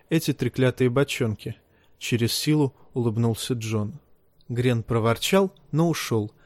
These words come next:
а Джон снова стал смотреть в трубу на лагерь одичалых.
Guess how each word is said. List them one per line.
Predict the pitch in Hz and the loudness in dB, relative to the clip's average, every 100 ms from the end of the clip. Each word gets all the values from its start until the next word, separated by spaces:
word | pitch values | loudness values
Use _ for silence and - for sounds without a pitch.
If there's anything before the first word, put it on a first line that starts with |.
| - - | -20 0
а | 123 | 0
Джон | 117 131 214 202 | 2 4 4 4
снова | - 208 190 | 4 4 4
стал | - 165 165 | 2 2 2
смотреть | - 127 - 151 156 | 0 -2 2 0 0
в | - | -4
трубу | 120 110 131 156 - _ - | -4 0 0 0 -6 _ -2
на | 123 | 2
лагерь | 120 131 127 - | 4 4 2 -2
одичалых. | 131 123 131 - 120 104 113 - | 0 0 0 0 0 -2 -4 -14